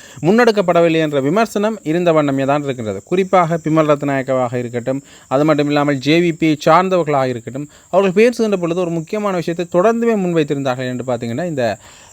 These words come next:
அஹ், அதாவது வந்து உயிர்த்த ஞாயிறு தாக்குதல் என்ற முக்கியமான பின்னணியே ராஜபக்ச குழாமினர் தான். குறிப்பாக கோட்டபாய ராஜபக்ச அவர்களுடைய ஆட்சி மாற்றத்திற்கான ஒரு முக்கிய விடயமாகத்தான் இந்த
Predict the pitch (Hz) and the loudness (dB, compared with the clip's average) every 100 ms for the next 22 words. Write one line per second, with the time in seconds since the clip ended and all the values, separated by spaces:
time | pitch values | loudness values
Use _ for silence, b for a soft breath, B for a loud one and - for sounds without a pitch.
0 | - 135 139 135 131 127 147 170 170 165 | 0 4 6 6 4 2 4 6 4 0
1 | 175 175 - 147 202 196 208 202 190 170 | -2 -2 -4 -2 -2 0 0 0 0 2
2 | 160 160 - 170 160 156 147 147 208 202 | 2 2 -2 -4 0 0 0 -4 -4 -2
3 | 196 175 156 160 156 151 233 208 180 180 | 0 0 0 2 2 2 2 4 4 2
4 | 170 - 156 139 139 139 135 127 113 131 | -2 -4 -6 -6 -2 0 0 -2 0 -2
5 | 107 b b b - 202 180 190 220 196 | -2 b b b 2 2 6 6 6 4
6 | 196 196 190 170 160 160 143 160 156 151 | 2 4 4 4 2 -2 -2 0 0 0
7 | 151 147 139 135 180 190 214 190 170 165 | 0 0 0 2 0 0 -2 0 0 0
8 | 156 156 - 151 151 160 156 b b b | -4 -6 -2 0 2 0 -2 b b b
9 | 143 151 143 127 143 147 - 208 190 156 | 2 4 4 2 -4 -4 -2 4 6 4
10 | 131 131 156 160 151 143 143 185 185 165 | 2 0 2 2 0 -2 -2 -2 -2 0